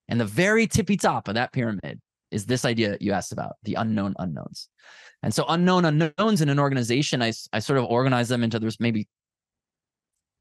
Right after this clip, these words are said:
I think about them in three types, um, but they are,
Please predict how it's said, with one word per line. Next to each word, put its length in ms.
I 140
think 180
about 160
them 100
in 60
three 240
types, 460
um, 540
but 340
they 280
are, 640